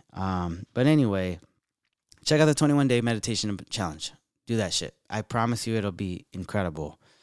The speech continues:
Um, okay. So, um, yeah, man, I just wanted to spend a few minutes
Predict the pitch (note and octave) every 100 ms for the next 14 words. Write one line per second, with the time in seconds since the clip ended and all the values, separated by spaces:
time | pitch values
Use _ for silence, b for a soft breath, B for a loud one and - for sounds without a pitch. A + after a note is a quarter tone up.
0 | b b b - G2 F#2 F2+ - B2 G#2
1 | C#2+ - _ b b - - D#3 C3 B2+
2 | C#3 - A2+ A#2 A#2+ B2 B2+ B2+ B2+ _
3 | _ _ _ B2 D#3 E3+ C#3 B2+ C#3+ -
4 | A2 A#2+ C#3 - D3 D#3 D3 C3 - C3+
5 | C3+ - C3+ C#3+ B2 B2 - - -